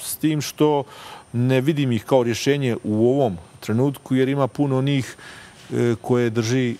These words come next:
goli interes, e, zajedno i ne mislim da će tako lako baš doći do, do par-, vanrednih parlamentarnih izbora.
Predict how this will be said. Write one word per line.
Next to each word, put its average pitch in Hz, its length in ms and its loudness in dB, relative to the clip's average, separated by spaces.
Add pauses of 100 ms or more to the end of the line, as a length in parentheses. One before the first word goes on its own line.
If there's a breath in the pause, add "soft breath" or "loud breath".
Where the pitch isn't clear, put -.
goli 120 400 2
interes, 104 680 -2
e, - 40 -18 (1500 loud breath)
zajedno 143 800 2 (140)
i 139 540 0 (140)
ne 127 320 0
mislim 139 340 0
da 127 100 4
će 120 380 0 (180)
tako 117 280 0
lako 107 220 0
baš 92 160 0
doći 90 380 -2
do, 87 220 0
do 87 260 -2 (240)
par-, 98 180 0
vanrednih 95 360 0
parlamentarnih 82 460 -4
izbora. 82 240 -10